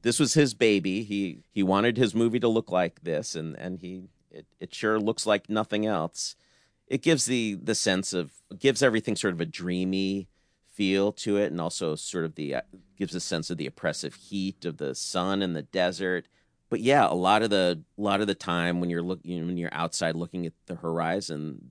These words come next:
everything is just blown out, and you can only see the foreground and some of the people in it. It's unique.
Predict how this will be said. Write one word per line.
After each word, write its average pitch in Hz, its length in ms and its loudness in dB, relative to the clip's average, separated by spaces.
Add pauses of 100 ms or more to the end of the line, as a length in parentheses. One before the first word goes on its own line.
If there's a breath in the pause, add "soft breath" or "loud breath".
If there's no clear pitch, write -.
(160)
everything 85 440 -4
is 80 120 -6
just - 260 -10
blown 82 320 -6
out, 90 260 -2
and - 80 -12
you 73 60 -12
can 85 140 -12
only 73 220 -10
see 73 520 -8 (460)
the 85 80 -12
foreground 82 1040 -2
and 76 300 -12 (640)
some 110 220 -2
of 92 80 0
the 87 60 0
people 87 500 -4
in 82 240 -6
it. - 340 -8 (360)
It's - 240 -8 (400)
unique. 110 720 -2